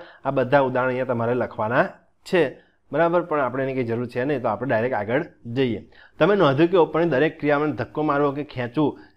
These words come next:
કે બંનેમાં વહેંચી શકાય. આપણે અનુમાન લગાવી શકીએ છીએ કે વસ્તુને ગતિમાં લાવવા માટે ધક્કો મારવો પડે કે અથવા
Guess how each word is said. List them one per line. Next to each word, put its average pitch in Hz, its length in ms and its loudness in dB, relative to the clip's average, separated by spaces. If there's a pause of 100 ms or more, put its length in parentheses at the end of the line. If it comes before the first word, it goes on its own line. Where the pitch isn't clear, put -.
(320)
કે 175 80 6
બંનેમાં 147 540 2
વહેંચી 127 280 0
શકાય. 117 560 0 (720)
આપણે 156 260 6
અનુમાન 180 320 4
લગાવી 156 320 4
શકીએ 156 300 -4
છીએ 151 120 -6
કે 160 80 0
વસ્તુને 143 400 0
ગતિમાં 151 360 0
લાવવા 135 260 4
માટે 135 240 0
ધક્કો 123 340 -2
મારવો 113 440 0
પડે 139 300 0
કે 131 120 -4
અથવા 139 300 2